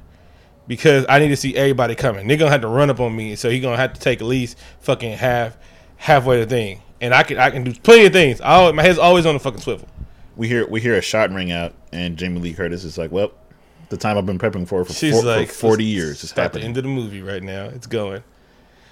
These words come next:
Speaker 1: And so, yeah.
Speaker 2: Uh, he's like, "All right, daughter, you, you go hide, hide in the safe room.
Speaker 1: Mm-hmm.
Speaker 2: I'm about, I'm about to, I'm about to play cleanup right now. It ends tonight."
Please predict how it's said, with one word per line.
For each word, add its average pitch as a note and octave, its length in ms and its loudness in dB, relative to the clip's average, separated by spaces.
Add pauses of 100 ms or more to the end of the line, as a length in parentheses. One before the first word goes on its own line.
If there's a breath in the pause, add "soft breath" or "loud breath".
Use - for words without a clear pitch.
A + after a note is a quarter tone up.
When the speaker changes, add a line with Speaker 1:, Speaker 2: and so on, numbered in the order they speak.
(300 soft breath)
Speaker 1:
And A2 160 -8
so, A#2+ 200 -2
yeah. A#2+ 280 -2 (180)
Speaker 2:
Uh, E2+ 60 -12
he's F2+ 160 -8
like, F#2+ 140 -4
"All G2 60 -2
right, F#2 120 -2
daughter, F#2 220 -4
you, F#2+ 320 -10
you G2+ 120 -10
go G2+ 140 -2
hide, F#2+ 340 -4
hide F#2+ 220 -2
in F2+ 60 -4
the E2+ 80 -6
safe A2 300 -4
room. A2+ 340 -6 (300)
Speaker 1:
Mm-hmm. A2 280 -12 (220)
Speaker 2:
I'm F2+ 100 -10
about, F#2 160 -4
I'm F#2 60 -8
about F#2 180 -6
to, E2+ 380 -6
I'm F2 80 -12
about F2+ 140 -6
to F2 60 -20
play F#2 160 -8
cleanup F2 320 -10
right D#2+ 120 -10
now. D#2 260 -16
It F2+ 160 -12
ends F#2 200 -10
tonight." D#2 440 -14